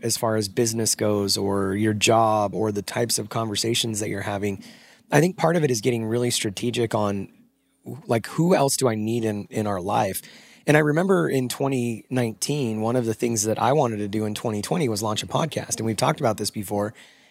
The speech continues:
You're listening to the podcast right now because of that, or Kara's podcast. But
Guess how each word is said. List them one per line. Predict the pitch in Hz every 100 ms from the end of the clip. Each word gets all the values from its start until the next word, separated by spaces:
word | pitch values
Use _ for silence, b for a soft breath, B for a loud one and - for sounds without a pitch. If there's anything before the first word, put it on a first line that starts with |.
| -
You're | 127
listening | 123 123 - 131 127
to | 117
the |
podcast | 107 110 107 113 104 110
right | 107
now | 107
because | 107 104 160
of | 131 107
that, | 101 113
or | - 120
Kara's | 101 113 104 104
podcast. | 101 101 110 117 -
But | 120